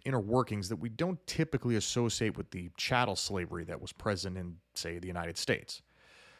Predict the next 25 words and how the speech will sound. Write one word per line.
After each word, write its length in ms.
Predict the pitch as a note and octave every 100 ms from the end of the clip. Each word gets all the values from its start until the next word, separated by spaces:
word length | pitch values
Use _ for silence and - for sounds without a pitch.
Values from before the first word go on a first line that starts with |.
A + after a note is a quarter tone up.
| _
Slaves 360 | - C#3 C3 -
could 120 | B2+
become 280 | A#2+ A#2 A#2+
free, 420 | - A#2+ C3 B2+
and 280 | F#2+ F#2+ F2 - F#2+
there 160 | G#2 G#2+
were 260 | G2 C3 C3+ - -
free 160 | B2+
people 340 | B2 B2+ B2 A2
of 100 | -
color 420 | - B2 G#2+ - _ -
in 140 | A2+
the 100 | G2
U 260 | F#2+ G2+ C3
S, 140 | F2+
sure, 400 | - - D#3 E2+
but 240 | E2 - - _ -
their 140 | A2+ -
chances 500 | - E3 G3+ D3+ A2+
of 120 | G#2+
economic 480 | G2+ G#2 G#2 F#2 F2
and 80 |
social 540 | F2 - D#3+ D#3+ A2 -
upward 500 | - A#2 - B2 G2+
mo-, 200 | G2 F#2